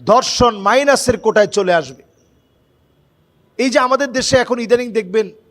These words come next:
গুপ্ত হত্যা বেড়ে গেছে, হঠাৎ হঠাৎ মানুষের লাশ পাওয়া যাচ্ছে,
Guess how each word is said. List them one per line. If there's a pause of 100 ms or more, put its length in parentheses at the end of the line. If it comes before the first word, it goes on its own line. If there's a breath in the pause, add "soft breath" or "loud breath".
(1000)
গুপ্ত
হত্যা
বেড়ে
গেছে,
হঠাৎ
হঠাৎ
মানুষের
লাশ
পাওয়া
যাচ্ছে,